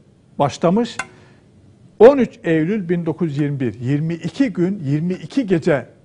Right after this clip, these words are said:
devam etmek suretiyle kesin ordularımızın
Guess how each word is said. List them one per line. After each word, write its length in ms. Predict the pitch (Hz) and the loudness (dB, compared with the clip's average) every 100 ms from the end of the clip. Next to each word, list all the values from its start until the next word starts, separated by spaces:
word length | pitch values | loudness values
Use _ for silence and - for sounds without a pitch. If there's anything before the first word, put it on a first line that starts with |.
| - | -4
devam 280 | 151 165 147 | 0 0 -2
etmek 320 | 143 151 123 | -6 -8 -8
suretiyle 760 | - 151 120 - 123 123 175 180 - _ _ | -4 -4 -4 -6 -4 -2 -2 -4 -16 _ _
kesin 680 | - 180 170 - 247 226 123 - - - _ _ _ | -10 -6 -6 -2 0 0 -2 -14 -20 -20 _ _ _
ordularımızın 920 | 160 175 175 165 160 151 127 190 220 | -4 -2 -2 0 0 -2 -2 -2 -2